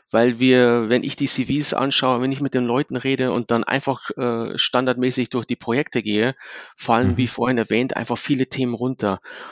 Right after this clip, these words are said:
Speaker 1: Und wir sind echt überrascht, was, was für Skills manchmal noch so, so diese, diese Hidden Skills noch unterwegs sind, die, die der Mitarbeiter auch gar nicht erwähnt hat. Wir haben zum Beispiel den Fall, dass wir jemanden haben, der in seiner Freizeit sich um,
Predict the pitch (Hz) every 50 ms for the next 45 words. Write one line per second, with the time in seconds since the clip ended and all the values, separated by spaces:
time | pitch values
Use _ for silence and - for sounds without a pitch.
0 | - - - - 120 117 120 123 - 156 156 143 - - - 135 175 - - 156
1 | 147 139 131 113 127 151 170 - - - 135 135 127 - - - - 123 123 127
2 | - - - 131 120 - - - 143 143 156 156 - - 135 120 113 143 151 -
3 | - 139 135 135 135 127 - - - 131 127 127 127 123 123 117 110 - 131 117
4 | 120 123 113 110 120 120 117 113 113 117 113 117 113 104 - 110 151 160 160 147
5 | 135 - - 151 151 151 - 143 131 110 135 131 120 123 117 143 147 - - 143
6 | 131 113 120 127 127 117 113 - - 127 120 123 117 135 151 - 135 - 123 123
7 | - - 120 117 113 - - - - - - - 107 104 - 101 101 113 123 123
8 | 107 - - 104 98 98 101 107 135 147 - 143 123 113 - - - - - -
9 | 117 107 117 135 139 - 127 113 - 101 117 - - - 110 - - 123 117 110
10 | - - 120 117 120 117 117 110 - - 113 113 117 117 113 101 101 107 110 113
11 | 117 117 107 113 110 107 107 107 - - - - - - - - - _ - 120
12 | 110 - 117 110 113 107 - - - 101 113 123 - - 131 101 113 - - -
13 | 120 113 - - - 117 113 113 110 110 110